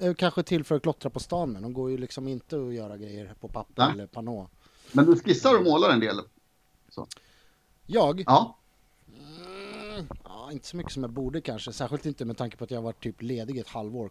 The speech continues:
Speaker 1: Kommer aldrig ut.
Speaker 2: Nej, okej. Det är
Speaker 1: Jag drog lite tags idag. Det var mäktigt.
Speaker 2: <laughs>
Speaker 1: På,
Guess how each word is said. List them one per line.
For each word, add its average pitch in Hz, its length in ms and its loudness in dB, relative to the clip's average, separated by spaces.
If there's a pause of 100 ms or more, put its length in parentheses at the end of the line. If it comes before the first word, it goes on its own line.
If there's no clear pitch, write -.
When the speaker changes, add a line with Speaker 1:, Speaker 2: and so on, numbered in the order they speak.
(120)
Speaker 1:
Kommer 107 240 -8 (160)
aldrig 113 360 -6
ut. - 300 -10
Speaker 2:
Nej, 123 120 -8
okej. 107 220 -10 (280)
Det 92 120 -12
är 76 60 -10 (180)
Speaker 1:
Jag 127 100 -6
drog 151 160 0
lite - 180 -6
tags 131 320 -8
idag. 117 240 -14
Det 117 60 -16
var 120 80 -10
mäktigt. - 400 -16 (520)
Speaker 2:
<laughs> - 540 -6
Speaker 1:
På, 135 160 -6